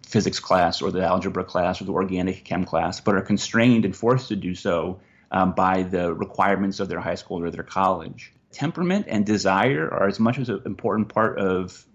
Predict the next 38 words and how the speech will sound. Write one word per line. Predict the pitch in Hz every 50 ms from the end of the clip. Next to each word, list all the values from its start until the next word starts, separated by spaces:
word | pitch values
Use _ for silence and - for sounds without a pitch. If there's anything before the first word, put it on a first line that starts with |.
| 113 98 -
our | - 95 92
inborn | 69 107 113 110 101 104 107 107 107 107 104
sort | - 110 104 101
of | 95
selves | - - 98 104 104 101 98 -
as | - 95 95 92 92 95 -
our | - - - 92 95 95 95 90 90 92 - - -
aptitude. | - 80 82 - - - 131 - - - 226 - - - - - - - - - -
And | - 107
so, | 104 - 131 120 120 120 113 110 107 - _ _ _ _
sure, | - - - 160 175 165 143 117 107 107
there | 104 113 117 110 - -
are, | 57 92 101 -
there | 110 120 95
are | 95 110 107
people | - 160 - - - 143 123 -
in | - 107 127
the | 123
society | 120 123 127 127 - 120 113 110 110 113
today | 107 104 101 104 98 98 101 98
who | 101 95 92 92
are | 92
not | 95 98 - - -
being | 104 101 98
well | 98 95 92 92
served | - - 98 98 101 98 95 87 - - - -
and | 98 95 92 95
who | 95 95 95
would | 95 95 -
probably | - 104 95 104 113 104 107 107
succeed | 101 - 110 - - - 104 104 98
more | 98 98 98 98 98 92
academically | 90 92 - 104 95 98 101 101 98 - 101 98 95 95 95 - - - - - - _ _ _
under | - 92 98 95 92 95
a | 95
more | 98 98 95 95
ju-, | 92 - - - _ -
uh, | 78